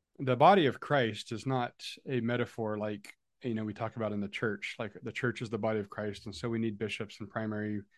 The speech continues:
workers and all these other things. The body of Christ is actually a, a literal existence that we all have a part of, where the, the Christ, the power of, of some divine creator,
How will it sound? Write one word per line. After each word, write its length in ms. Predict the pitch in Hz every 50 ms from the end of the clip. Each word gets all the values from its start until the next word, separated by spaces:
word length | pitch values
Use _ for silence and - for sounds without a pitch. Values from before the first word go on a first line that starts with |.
| _ _ _ -
workers 380 | - 117 104 - 120 113 107 104
and 80 | 113 107
all 80 | 107
these 140 | 104 101 101
other 120 | 156 147 123
things. 220 | - 113 104 95
The 80 | 107 110
body 200 | 160 214 247 214
of 100 | 135 -
Christ 300 | - 147 139 131 131 -
is 120 | 120 110
actually 340 | 135 135 131 - - 127 117
a, 300 | 110 110 110 117 - 135
a 20 |
literal 340 | 123 131 151 160 165 143 127 117
existence 560 | 113 104 104 135 139 131 - 113 107 98 -
that 100 | - 123 120
we 120 | 113 117
all 200 | 123 131 143 139
have 360 | 123 123 123 120 120 107 - - - - - - _ _ _ _ _ _ _ -
a 60 | 135 -
part 280 | - - 196 196 143
of, 260 | 107 104 104 101 - _ _ _ _ _ _ _ _ -
where 320 | 147 135 135 131 123 131 - 147
the, 300 | 135 127 120 117 113 117 -
the 120 | 139 120 110
Christ, 540 | - - 175 160 123 113 110 - - - -
the 60 | 110
power 480 | - - - 143 139 139 131 123 120 123
of, 360 | - 120 117 113 110 101 98 - - -
of 180 | - 120 107 -
some 300 | - - 131 127 123 117
divine 380 | 113 107 117 120 127 127 117
creator, 540 | - - - 120 110 117 135 120 104 101 101